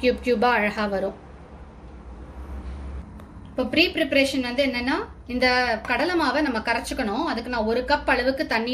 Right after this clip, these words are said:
எடுத்திருக்கேன். அது வச்சு நல்லா கட்டி தட்டி இல்லாம நன்னா கரைச்சுக்கணும் நம்ம. அதை நன்னா கரைச்சு ready பண்ணி வச்சுட்டுருந்தோம் ஃபர்ஸ்டே. இப்போ நான் இந்த மாதிரி ஒரு சப்ஜி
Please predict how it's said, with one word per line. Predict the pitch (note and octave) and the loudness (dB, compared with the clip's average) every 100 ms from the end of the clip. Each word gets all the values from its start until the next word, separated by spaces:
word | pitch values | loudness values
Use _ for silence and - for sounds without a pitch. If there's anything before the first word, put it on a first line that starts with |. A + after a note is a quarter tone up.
| A#3 | 0
எடுத்திருக்கேன். | G3+ F#3 G3+ G3+ D#4 - - - - - | 0 -6 -2 -2 -2 -4 -10 -10 -14 -4
அது | A#3 B3 | 0 2
வச்சு | B3 F4+ D#4 | 2 2 2
நல்லா | C#4 D4+ | 2 2
கட்டி | B3 B3 F4+ | 0 0 4
தட்டி | E4 D4 C#4 B3+ | 4 4 0 0
இல்லாம | B3 B3 C#4 E4 A3+ | 4 6 6 4 2
நன்னா | A#3 C4+ D4+ F#4+ G#4+ - - | 0 2 2 0 -2 -8 -2
கரைச்சுக்கணும் | A#3+ B3 C4 G#3 F#3 F3+ | -2 -2 -4 -4 -4 -4
நம்ம. | F3+ - - - | -4 -4 -8 -6
அதை | G#3 G#3+ | -4 0
நன்னா | G#3+ C4+ C4+ | 2 4 4
கரைச்சு | A#3 A#3+ D4+ B3 | 2 2 0 2
ready | A3 C4 | 2 2
பண்ணி | A#3+ G#3 | 0 0
வச்சுட்டுருந்தோம் | G#3 A3+ G#3 G3+ F#3 F#3+ | -2 -2 -2 -2 -4 -4
ஃபர்ஸ்டே. | F#3 - G#3 G#3 - - - - - - - - - - - - - - - - - - - - - - - - - - - - - - - - - - - - - - - - - - - - | -6 -4 -6 -6 -6 -8 -6 -6 -2 -2 -4 -6 -8 -10 -12 -12 -10 -10 -8 -8 -8 -6 -4 -4 -6 -6 -6 -2 -2 -2 -4 -6 -8 -8 -8 -6 -4 -4 -4 -10 -10 -14 -16 -16 -18 -18 -16 -14
இப்போ | - C#4 | 0 6
நான் | C#4+ | 6
இந்த | B3+ | 6
மாதிரி | C#4+ E4+ | 6 6
ஒரு | B3 B3+ | 4 4
சப்ஜி | A3+ G#3+ | 2 2